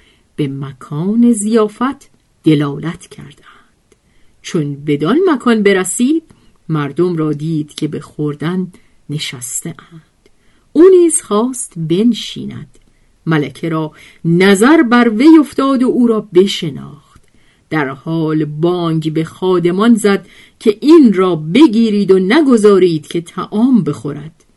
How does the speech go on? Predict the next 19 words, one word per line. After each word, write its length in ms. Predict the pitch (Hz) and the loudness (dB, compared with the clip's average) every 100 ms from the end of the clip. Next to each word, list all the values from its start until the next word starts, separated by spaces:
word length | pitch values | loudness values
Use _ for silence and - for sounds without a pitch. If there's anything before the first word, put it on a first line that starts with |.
| _ _ - | _ _ -10
او 120 | 170 | -8
را 180 | 143 127 - | -8 -10 -2
بگرفتند 760 | 196 202 165 165 - 170 165 170 | -2 0 -2 -4 -12 -8 -6 -6
و 120 | 170 - _ - | -8 -14 _ -8
در 120 | 156 | -6
پیشگاه 960 | 151 - 160 156 - - 285 311 233 247 | -6 -10 -10 -8 -8 -4 0 0 0 0
ملک 460 | 220 220 240 240 _ _ _ _ 165 | 0 2 2 0 _ _ _ _ 2
بداشتند. 800 | 175 156 147 147 - - - 107 _ _ _ _ _ _ _ _ _ _ | 2 2 -6 -16 -18 -16 -16 -20 _ _ _ _ _ _ _ _ _ _
ملک 440 | 156 147 214 247 277 | -8 -4 -2 -2 -4
زمرد 560 | 247 269 269 269 277 | -2 -2 -2 -2 -4
به 100 | 220 | 0
او 220 | - 202 170 | 0 0 2
گفت: 720 | 170 185 294 - _ _ _ _ _ _ _ _ _ | 2 2 0 -6 _ _ _ _ _ _ _ _ _
«ای 280 | 180 160 139 156 _ | -2 0 -2 -14 _
پلیدک، 880 | - 165 214 269 - 147 _ _ _ _ _ _ _ _ - | -18 -6 0 0 -2 -10 _ _ _ _ _ _ _ _ -2
نام 560 | 190 233 247 196 160 | 2 4 4 2 -2
تو 220 | 156 - 165 | -6 -6 -6
چیست 800 | - - 247 262 233 - - 180 | -6 -4 0 0 -2 -8 -4 -2
و 140 | 160 | -2